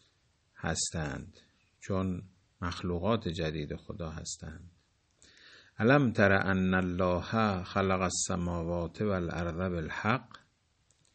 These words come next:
ای پیامبر، آیا ندیدی که خدا آسمان‌ها و زمین را به حق آفریده است؟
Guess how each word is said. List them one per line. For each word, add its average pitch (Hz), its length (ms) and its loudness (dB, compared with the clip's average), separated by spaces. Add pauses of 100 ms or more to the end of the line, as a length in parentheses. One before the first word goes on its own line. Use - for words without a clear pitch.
(640)
ای 95 140 0
پیامبر، 95 840 2 (1080)
آیا 98 600 2 (720)
ندیدی 110 640 6
که 95 400 2
خدا 95 680 2 (760)
آسمان‌ها 101 960 4
و 107 80 6
زمین 101 460 2
را 104 380 6
به 95 160 -4
حق - 580 4
آفریده 92 600 2
است؟ 98 680 -4